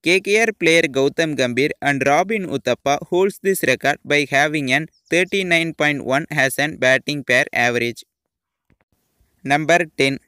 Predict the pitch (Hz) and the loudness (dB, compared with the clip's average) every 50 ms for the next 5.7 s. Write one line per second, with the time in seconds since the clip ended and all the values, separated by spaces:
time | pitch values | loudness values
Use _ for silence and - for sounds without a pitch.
0 | _ _ - 151 160 185 185 233 254 240 - - - 190 180 - - 196 175 185 | _ _ 0 2 2 4 4 2 0 0 -2 0 0 0 0 2 0 2 2 2
1 | 180 - 185 196 196 165 127 139 139 147 147 - 170 170 151 - 139 135 131 - | 2 2 0 0 0 0 2 4 4 4 4 2 -2 -4 -2 2 2 2 2 2
2 | 127 123 123 - - 160 165 - _ - 151 156 151 - - 151 156 165 180 185 | 0 -4 -4 -4 -4 -6 -6 -6 _ -4 -2 -2 -2 -2 -2 0 0 0 0 -2
3 | - 196 190 180 170 185 170 147 - 143 135 127 120 120 131 147 160 - - - | -2 0 0 0 0 -2 -2 -2 0 0 0 2 2 0 -2 -4 -4 -8 -10 -10
4 | - 139 143 151 151 143 156 175 190 196 - 208 196 - - - 139 135 123 139 | -6 -2 0 0 0 0 0 0 0 0 0 -2 -2 -2 -2 -2 0 0 0 0
5 | 147 147 - 156 156 156 143 - 151 143 156 180 180 | -2 -2 -4 -4 -4 -2 -2 0 0 0 0 0 -2